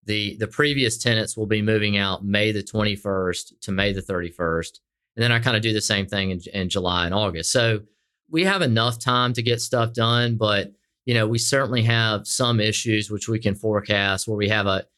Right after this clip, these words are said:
you know, a house that's a total disaster. We're gonna have to hire a, you know, entire painting crew to come in there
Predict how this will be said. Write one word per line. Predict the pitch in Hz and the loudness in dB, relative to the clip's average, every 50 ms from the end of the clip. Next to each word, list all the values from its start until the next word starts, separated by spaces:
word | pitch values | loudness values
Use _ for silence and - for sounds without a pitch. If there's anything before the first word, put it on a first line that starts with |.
| _ _ _ _ | _ _ _ _
you | - 107 | -4 -2
know, | 107 101 95 | 0 0 0
a | 90 | 0
house | 92 104 104 104 101 101 - | 2 0 0 0 -2 -4 -6
that's | - 101 - | -8 -10 -10
a | 101 | -8
total | 82 - 110 110 107 107 | -4 -2 0 0 0 -2
disaster. | 95 101 95 90 101 98 98 98 101 98 - - 101 | -4 -6 -4 -2 0 0 0 0 0 -2 -4 -6 -6
We're | 101 101 | -4 -2
gonna | 101 101 98 | 0 0 0
have | 101 101 101 | 0 0 0
to | 101 | -2
hire | 95 98 104 101 101 104 101 101 101 104 | 0 0 0 2 2 2 2 2 0 0
a, | 104 107 95 95 95 - | -2 -4 -4 -4 -4 -4
you | 104 98 | -4 -2
know, | 98 92 95 | -2 0 0
entire | 101 101 98 95 - 104 107 107 101 | -2 -2 -4 -2 0 0 2 2 0
painting | 98 - 107 104 104 101 101 | 0 -2 -2 -2 0 -2 -2
crew | 101 - 110 101 98 | -4 -2 -2 -2 -2
to | 98 95 | -2 -2
come | - 104 101 101 | -2 0 0 0
in | 98 98 | 0 0
there | 98 98 95 95 92 92 92 | 0 0 2 2 0 0 -2